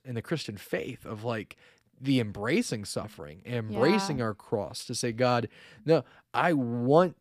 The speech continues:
Speaker 1: to go to the cross with you." I,
Speaker 2: Yeah.
Speaker 1: you know, that it's like, I get closer to you that way.
Speaker 2: And I think the other thing that we can forget about is we're not promised it's gonna be easy.
Speaker 1: Right.
Speaker 2: I, in fact, it's the opposite.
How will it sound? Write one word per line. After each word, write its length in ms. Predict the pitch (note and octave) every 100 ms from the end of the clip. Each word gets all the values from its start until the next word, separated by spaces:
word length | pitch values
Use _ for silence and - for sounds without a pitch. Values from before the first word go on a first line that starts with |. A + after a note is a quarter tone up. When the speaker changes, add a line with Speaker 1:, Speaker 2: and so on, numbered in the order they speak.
| -
Speaker 1:
to 100 | A#2+
go 240 | B2+ B2
to 80 | A2+
the 100 | A2
cross 420 | - B2 G#2 -
with 220 | A2+ -
you." 280 | G#2+ G2 F#2
I, 100 | A#2
Speaker 2:
Yeah. 260 | G2 G2 B2
Speaker 1:
you 60 |
know, 160 | A#2 A#2
that 140 | B2
it's 160 | B2 -
like, 140 | A2+
I 80 | A#2
get 100 | C3+
closer 420 | - E3 F#3+ D#3
to 60 | A#2+
you 120 | G#2+
that 200 | G2+ G2
way. 200 | E2 - -
Speaker 2:
And 160 | D4
I 80 | D4+
think 260 | - F4 D#4+
the 120 | B3+
other 180 | E4+ F#4
thing 280 | - B3
that 120 | A3 G#3+
we 560 | B3 B3 A3 G#3+ G#3 - -
can 260 | C4+ A#3+
forget 480 | - A3+ F#3+ G#3 D4
about 500 | F4+ A#3 G#3 G#3 G#3
is 440 | A3+ A3 G#3+ G3+ - - - _ _ _ _ _ _ - G#3+
we're 400 | G#3 G#3 G#3+ C4
not 220 | F4 D#4+
promised 440 | - A3 D#4+ C#4
it's 160 | G3+ -
gonna 220 | A3 G#3+
be 260 | F#3 E3+ G#3+
easy. 320 | A#3+ - -
Speaker 1:
Right. 260 | - G2 F2+ -
Speaker 2:
I, 120 | A#3+
in 200 | A#3+ B3
fact, 260 | B3 D4 C4+
it's 120 | A3+
the 80 | G3+
opposite. 480 | B3 D4+ - G3